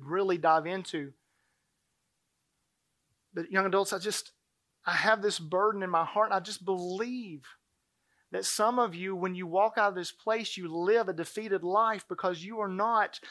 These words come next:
living in the fullness of the Holy Spirit that's in you, that's in you.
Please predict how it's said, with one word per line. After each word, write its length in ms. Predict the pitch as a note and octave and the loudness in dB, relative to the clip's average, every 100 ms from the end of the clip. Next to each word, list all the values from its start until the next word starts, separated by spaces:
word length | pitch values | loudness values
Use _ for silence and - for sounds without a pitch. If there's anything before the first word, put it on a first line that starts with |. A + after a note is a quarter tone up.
| - | -10
living 640 | F3 F3 G3 B3+ G3+ F#3 | -4 0 2 2 -2 -6
in 180 | F#3 F#3 | -6 -6
the 120 | F3 | -6
fullness 540 | D#3+ - A3 B3 G3 - | -6 -4 0 0 -2 -4
of 80 | F3 | -4
the 80 | F3 | -2
Holy 240 | G#3+ G#3 | -2 -6
Spirit 420 | E3+ - B3 G#3+ | -8 -8 -4 -4
that's 160 | G3+ F#3 | -4 -8
in 220 | - A3+ | -10 -10
you, 200 | G#3+ G#3 G3 | -10 -10 -8
that's 200 | G3 - | -8 -8
in 260 | A#3+ C4 | -10 -10
you. 260 | C4+ E3 | -10 -14